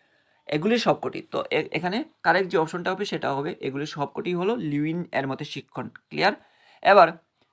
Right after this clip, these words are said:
থার্টি এইট নম্বর কোয়েশ্চেন, যেখানে বলা আছে পেভলভের মতে পরিবর্ত-, সরি, প্রতিবর্ত বা রিফ্লেক্স দু প্রকার, একটি হলো শারীরবৃত্তীয়, অন্যটি কি?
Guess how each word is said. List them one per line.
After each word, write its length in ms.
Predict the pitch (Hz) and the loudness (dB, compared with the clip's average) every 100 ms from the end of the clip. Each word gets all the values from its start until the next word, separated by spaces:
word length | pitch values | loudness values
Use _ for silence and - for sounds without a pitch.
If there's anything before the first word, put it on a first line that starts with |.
| _ - | _ -6
থার্টি 200 | 214 233 | -2 0
এইট 420 | - 214 226 226 | 6 6 4 0
নম্বর 200 | 226 226 | 2 2
কোয়েশ্চেন, 300 | 214 202 156 | -2 -4 -4
যেখানে 220 | 143 160 | -2 0
বলা 140 | 175 | 2
আছে 180 | 185 190 | 2 -2
পেভলভের 500 | 196 151 160 170 202 | -2 2 4 4 4
মতে 500 | 202 208 160 139 - - - | 4 2 4 2 0 -8 4
পরিবর্ত-, 1160 | 208 220 208 175 _ _ _ _ - _ - | 4 8 6 4 _ _ _ _ -20 _ -16
সরি, 340 | 147 151 147 - _ - | 0 2 2 -4 _ 2
প্রতিবর্ত 680 | 196 208 233 180 165 160 147 | 2 2 2 6 6 6 -2
বা 300 | 120 147 151 | 4 6 6
রিফ্লেক্স 720 | 165 175 185 175 - - - _ 151 | 4 0 6 6 6 -10 -20 _ -2
দু 180 | 190 | 0
প্রকার, 340 | 202 175 - 120 - | 4 4 4 0 0
একটি 200 | - 196 | 2 4
হলো 140 | 196 | 4
শারীরবৃত্তীয়, 760 | - 180 175 185 165 165 156 | 2 4 4 4 0 0 0
অন্যটি 420 | 160 160 185 185 180 | 2 0 -2 -4 -6
কি? 220 | 185 | -6